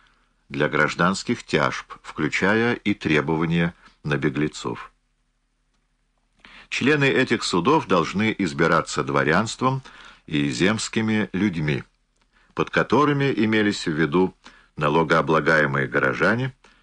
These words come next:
и государственные крестьяне. Шаховская. Сыск посадских тяглецов и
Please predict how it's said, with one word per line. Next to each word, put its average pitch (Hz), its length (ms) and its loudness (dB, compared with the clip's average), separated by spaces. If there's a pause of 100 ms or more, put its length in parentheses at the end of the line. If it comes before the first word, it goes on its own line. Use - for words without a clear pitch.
(200)
и 120 320 0
государственные 76 1200 -2 (340)
крестьяне. - 720 -8 (2000)
Шаховская. 92 840 2 (200)
Сыск - 680 0
посадских 95 720 0
тяглецов 85 880 0
и 117 240 2